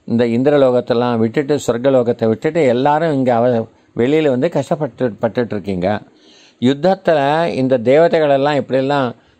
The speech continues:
உடம்புல நிறையா காயம் ஆகிற மாதிரி, நிறையா தேவதைகளுக்கு,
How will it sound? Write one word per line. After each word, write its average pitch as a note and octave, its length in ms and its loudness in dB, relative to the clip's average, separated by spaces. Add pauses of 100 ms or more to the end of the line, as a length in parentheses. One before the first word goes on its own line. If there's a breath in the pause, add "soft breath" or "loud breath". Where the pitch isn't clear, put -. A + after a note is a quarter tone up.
உடம்புல C#3+ 440 0
நிறையா C3 400 0
காயம் C3 380 0
ஆகிற A#2+ 260 0
மாதிரி, A2 400 -2
நிறையா B2+ 360 0
தேவதைகளுக்கு, A#2 1000 0